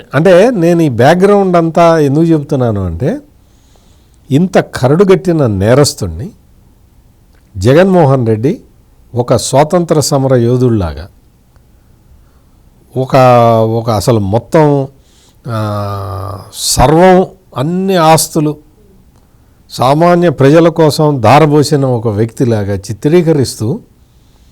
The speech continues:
సానుభూతి కోసం ప్రయత్నం చేస్తున్నాడు అంటే ఎంత నీచమైన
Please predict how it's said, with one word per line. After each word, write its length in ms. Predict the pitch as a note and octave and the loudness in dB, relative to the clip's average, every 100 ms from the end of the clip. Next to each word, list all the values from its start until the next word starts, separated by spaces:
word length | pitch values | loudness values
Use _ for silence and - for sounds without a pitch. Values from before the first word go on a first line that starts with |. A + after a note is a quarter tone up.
| _ _ - - - - | _ _ -20 -20 -20 -10
సానుభూతి 760 | - - B2+ A#3+ C4 B3+ A3 | -4 -2 2 2 2 2 0
కోసం 340 | A3 G3+ F#3+ F3+ | 2 0 2 -2
ప్రయత్నం 500 | - D3+ D#3+ E3+ D3+ | 2 0 2 -2 0
చేస్తున్నాడు 580 | C3+ - C3 A#2+ A#2 A2 | -2 -2 -4 -2 0 -2
అంటే 400 | F#2 D#2+ A#2+ B3+ _ _ _ _ _ _ _ _ _ _ - | -2 -6 -8 -10 _ _ _ _ _ _ _ _ _ _ -10
ఎంత 380 | A2+ D#3 - G3 | -6 -6 0 2
నీచమైన 1120 | C3 B2 D3+ F#3+ G#3 F#3 F3+ D#3+ D3 C3+ B2+ | 2 2 2 2 2 4 4 4 2 0 -2